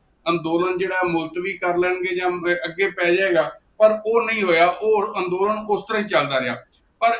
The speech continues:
ਇਹ ਸਾਰੇ ਦੇ ਦੌਰਾਨ ਹੁਣ ਆਣ ਕੇ ਕੁਛ ਚਿਰ ਪਹਿਲਾਂ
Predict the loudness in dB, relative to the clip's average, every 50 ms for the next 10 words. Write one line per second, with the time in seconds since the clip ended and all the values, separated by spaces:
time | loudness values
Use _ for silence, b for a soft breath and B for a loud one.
0 | -2 -4 -4 -4 -4 -4 -2 2 2 4 4 4 2 0 -2 -6 -6 -2 0 2
1 | 4 4 4 2 0 -4 -4 -2 -2 -2 -2 0 0 0 0 0 0 0 2 2
2 | 2 2 0 0 0 0 0 0 -2 -6 -6 -6 -6 -6 -6 -6 -6 -4 -2 -2
3 | 0 0 0 0